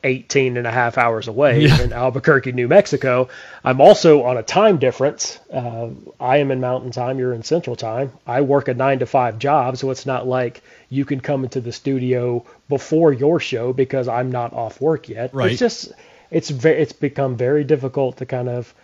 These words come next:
Speaker 1: like, even <laughs> more so than it used to be when we were having to show up on Saturday or even do the show live on Sundays. Like, it's even more difficult now to coordinate schedules than it was then.
Speaker 2: But we're still trying, and we're still trying to figure
Speaker 1: We're
Speaker 2: out
Speaker 1: trying.
Speaker 2: the best ways to do it. So,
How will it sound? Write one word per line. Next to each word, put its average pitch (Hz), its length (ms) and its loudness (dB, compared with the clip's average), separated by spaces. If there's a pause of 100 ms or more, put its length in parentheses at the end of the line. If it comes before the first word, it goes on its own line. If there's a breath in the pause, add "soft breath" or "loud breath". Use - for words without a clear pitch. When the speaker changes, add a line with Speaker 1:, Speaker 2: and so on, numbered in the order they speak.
(440 soft breath)
Speaker 1:
like, 135 160 -2
even 185 400 6
<laughs> - 40 -2
more 196 140 8
so 139 380 4
than 127 180 -2
it 120 40 -2
used 147 340 2
to 143 80 0
be 120 360 -2 (320 soft breath)
when 139 120 -2
we 143 100 2
were 139 120 2
having 135 260 2
to 123 60 -6
show 139 320 0
up 135 180 0
on 123 160 -2
Saturday 123 760 0
or 117 200 -2
even 127 220 -2
do 135 200 0
the 120 100 -4
show 131 220 0
live 120 420 -2
on 113 140 -10
Sundays. 131 500 0
Like, 123 140 -6
it's 156 140 -4
even 135 320 -2 (360)
more 151 260 4
difficult 139 520 -2
now 117 420 -2 (120)
to 131 80 -4
coordinate 123 460 0
schedules 123 380 -4
than 127 120 -2
it 117 100 -4
was 113 240 -10
then. 117 260 -6 (180)
Speaker 2:
But 165 140 4
we're 196 100 6
still 196 220 2
trying, 143 420 -4 (180)
and 143 80 -6
we're 143 80 0
still 160 200 2
trying 151 220 0
to 135 40 -2
figure 143 240 -2
Speaker 1:
We're - 60 4
Speaker 2:
out 311 100 4
Speaker 1:
trying. 320 140 4
Speaker 2:
the 139 60 8
best 131 200 2
ways 120 320 0
to 113 120 -4
do 101 200 -2
it. - 200 -14
So, 107 340 -2